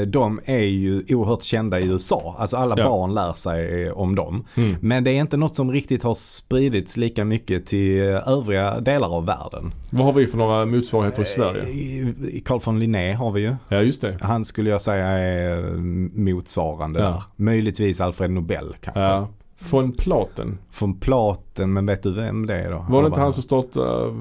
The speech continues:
Speaker 2: eller byggde Göta
Speaker 1: Göta
Speaker 2: kanal?
Speaker 1: kanal,
Speaker 2: Ja,
Speaker 1: jo,
Speaker 2: jo,
Speaker 1: jo.
Speaker 2: känns
Speaker 1: Han är
Speaker 2: jo.
Speaker 1: kanske är vår motsvarande då.
Speaker 2: Ja.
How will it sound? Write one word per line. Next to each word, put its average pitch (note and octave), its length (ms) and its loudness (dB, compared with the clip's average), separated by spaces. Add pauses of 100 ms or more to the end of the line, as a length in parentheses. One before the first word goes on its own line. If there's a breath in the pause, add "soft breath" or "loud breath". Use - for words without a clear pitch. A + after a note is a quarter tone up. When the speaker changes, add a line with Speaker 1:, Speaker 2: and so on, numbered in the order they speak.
(100)
Speaker 2:
eller A#2+ 140 0
byggde A#2+ 300 2
Göta A#2+ 380 0
Speaker 1:
Göta A2 220 0
Speaker 2:
kanal? D3+ 260 0
Speaker 1:
kanal, A#2+ 160 4
Speaker 2:
Ja, F#3 200 0
Speaker 1:
jo, A2 100 2
Speaker 2:
jo, C3 80 2
Speaker 1:
jo. C3+ 100 4
Speaker 2:
känns C#3+ 200 -2
Speaker 1:
Han D3+ 240 2
är F3+ 40 0
Speaker 2:
jo. E3+ 80 2
Speaker 1:
kanske G3 200 0
är F#3+ 40 -2
vår D3 140 -2
motsvarande G2 520 -4
då. F#2 100 -2
Speaker 2:
Ja. C3+ 260 2